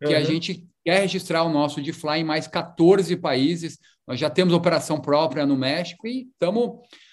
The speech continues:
Speaker 1: tamo seguindo. Esse é o nosso, é o nosso plano aí pros próximos cinco anos, a gente ter a Champion dobrando, triplicando de tamanho no Brasil, é, embaixo da, da, da administração do Stefan, aqui nos Estados Unidos, embaixo da minha administração,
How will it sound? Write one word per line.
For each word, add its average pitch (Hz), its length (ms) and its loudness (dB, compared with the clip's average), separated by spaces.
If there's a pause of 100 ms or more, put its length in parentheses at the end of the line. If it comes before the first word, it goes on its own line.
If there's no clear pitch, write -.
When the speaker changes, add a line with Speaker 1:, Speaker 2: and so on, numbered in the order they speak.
(160)
Speaker 1:
tamo 196 180 2
seguindo. 196 640 4
Esse 147 220 -4
é 175 40 0
o 175 40 0
nosso, 170 600 0
é 135 80 -4
o 139 60 0
nosso 147 340 -2
plano 151 340 4
aí 139 200 2
pros 139 200 -10
próximos 139 640 -4 (360)
cinco 160 420 0
anos, 156 300 4
a 165 60 0
gente 156 140 -4
ter 170 80 -2
a 156 100 -2
Champion 147 640 -4 (380)
dobrando, 156 520 4
triplicando 151 560 0
de 143 80 -4
tamanho 143 320 2
no 139 80 2
Brasil, 143 600 -2 (460)
é, 123 540 0 (380)
embaixo 135 440 0
da, 127 280 -2
da, 113 420 -4
da 110 260 -6
administração 123 680 -6
do 127 80 -6
Stefan, 165 420 -2
aqui 143 220 -4
nos 160 100 0
Estados 135 240 -2
Unidos, 139 180 4
embaixo 131 260 -2
da 139 80 -6
minha 131 120 -2
administração, 143 760 -6